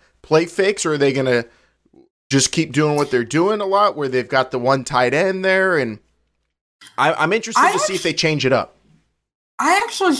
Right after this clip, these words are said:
Speaker 2: could see them occasionally going wide and putting Vincent Davis in a receiver position because he does have that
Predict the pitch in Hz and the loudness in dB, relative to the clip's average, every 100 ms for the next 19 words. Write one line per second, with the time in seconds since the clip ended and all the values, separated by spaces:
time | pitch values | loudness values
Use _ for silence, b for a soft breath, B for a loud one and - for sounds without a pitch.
0 | - - 214 - 214 202 208 180 - - | -4 -4 0 0 0 0 0 0 -4 -2
1 | 170 180 175 214 202 185 180 170 165 160 | 0 0 0 0 2 0 2 2 2 -2
2 | 156 151 151 151 147 160 185 247 285 B | -2 -4 -2 0 2 2 0 -4 -8 B
3 | B B - 190 - 202 175 180 160 175 | B B 0 0 2 0 0 -2 -2 0
4 | - 185 160 170 165 160 151 151 - - | 0 -2 -2 0 0 0 -2 0 0 -2
5 | - 185 170 151 151 - 165 135 139 156 | -4 -2 0 0 0 0 0 -2 -4 -2
6 | 151 143 - 151 143 - - 190 185 165 | 0 0 -2 -4 -4 -2 -2 0 0 0
7 | 156 165 151 156 160 147 - | 0 0 0 0 0 0 -2